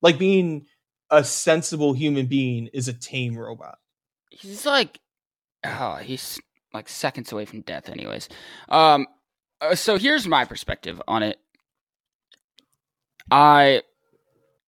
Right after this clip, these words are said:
Speaker 2: I'm one of the, so I don't, I don't know. I didn't, actually, let me preface it with this. You put out a, what was the prompt for the, the question of the week? I don't know if you have it right in front of you, but it was something
Speaker 1: Uh,
Speaker 2: along on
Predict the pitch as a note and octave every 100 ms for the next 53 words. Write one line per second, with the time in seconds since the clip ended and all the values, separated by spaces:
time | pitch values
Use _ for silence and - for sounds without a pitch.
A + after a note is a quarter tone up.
0 | _ _ _ _ _ _ _ _ _ _
1 | _ _ E3 G3+ B3+ B3 G3+ D3 F#3+ D#3
2 | G3 G3 F3 F#3+ E3 D3+ C#3+ D3 D#3 D3
3 | C#3 _ _ _ _ _ _ _ _ -
4 | F#3 A3 G#3 G#3 F3 E3+ - C#3+ B2+ -
5 | - D3+ E3 G3 E3+ D#3 C#3+ C3+ B2+ B2
6 | - _ _ - G3 D3+ E3 C3+ G#2+ -
7 | B2+ A#2+ A2+ A2 G2+ - A2+ G#2 G2 -
8 | - A#2+ A2 A2+ G#2 F#2 F2 - - _
9 | _ _ _ _ _ _ _ - A2+ G#2
10 | G#2 G2+ G2 F#2+ - G#2 G2+ F#2+ A2 A2
11 | C3+ B2+ B2 A#2 A2+ A#2 A2